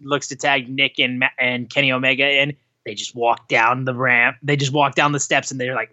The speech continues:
"Nope, I'm not tagging us in for this." Um, the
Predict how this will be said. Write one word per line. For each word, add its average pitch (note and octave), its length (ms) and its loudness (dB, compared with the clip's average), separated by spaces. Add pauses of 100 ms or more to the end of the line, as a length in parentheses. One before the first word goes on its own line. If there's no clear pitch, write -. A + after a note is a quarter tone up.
"Nope, C3 180 -2
I'm D3+ 160 -6
not D3 220 0
tagging D#3+ 220 2
us F3 200 -2
in B2+ 140 -8
for C3+ 120 -8
this." B2+ 300 -2 (400)
Um, A#2 380 2 (500)
the B2+ 540 2